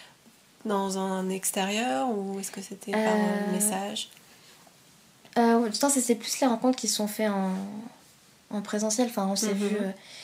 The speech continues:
Speaker 2: et lui, oui, il était là, euh... bah, il était là un peu pour nous accompagner,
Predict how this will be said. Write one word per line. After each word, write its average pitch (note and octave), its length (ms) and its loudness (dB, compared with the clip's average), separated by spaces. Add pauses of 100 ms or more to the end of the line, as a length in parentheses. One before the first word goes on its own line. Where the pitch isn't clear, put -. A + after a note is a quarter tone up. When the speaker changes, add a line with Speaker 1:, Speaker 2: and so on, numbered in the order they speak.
(200)
Speaker 2:
et A3 100 2
lui, A3+ 160 4
oui, C4+ 160 4
il A3+ 60 4
était G3+ 240 2
là, G3+ 260 2
euh... F3 200 -2 (540)
bah, F#3 580 4
il G#3 80 0
était G#3 160 0
là A3 140 8
un G#3+ 100 2
peu G#3+ 120 -6
pour A3 160 -2
nous G3+ 140 0
accompagner, G3+ 640 0